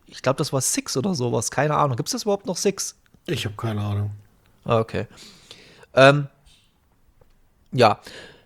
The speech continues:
Speaker 1: Ich muss noch eine Geschichte erzählen, weil du hast heute nicht allzu viel Zeit. Du hast ja halb sieben den nächsten Podcast-Termin.
Speaker 2: Richtig, richtig.
Speaker 1: Ähm, aber eine Geschichte muss ich noch erzählen.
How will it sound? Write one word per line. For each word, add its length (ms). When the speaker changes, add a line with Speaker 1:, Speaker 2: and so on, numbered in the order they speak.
Speaker 1:
Ich 140
muss 200
noch 120
eine 220
Geschichte 340
erzählen, 240
weil 80
du 80
hast 160
heute 120
nicht 140
allzu 280
viel 180
Zeit. 300
Du 40
hast 160
ja 60
halb 180
sieben 200
den 80
nächsten 420
Podcast-Termin. 1000
Speaker 2:
Richtig, 340
richtig. 420
Speaker 1:
Ähm, 400
aber 120
eine 200
Geschichte 360
muss 140
ich 80
noch 160
erzählen. 560